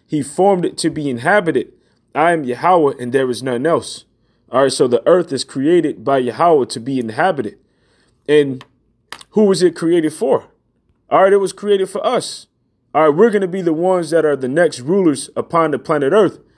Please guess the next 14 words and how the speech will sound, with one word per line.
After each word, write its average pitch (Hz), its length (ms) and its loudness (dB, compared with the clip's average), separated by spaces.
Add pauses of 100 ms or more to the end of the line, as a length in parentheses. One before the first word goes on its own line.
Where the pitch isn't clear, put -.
(480)
But 156 240 2
in 147 200 -4
order 185 300 2
for 160 540 -2 (480)
that 160 260 2
to 131 140 -4
happen, 135 640 -2
all 143 140 0
right, 131 100 0
this 139 160 -4
destruction 160 560 -4
has 147 260 -2
to 139 80 -6
come. 226 340 -2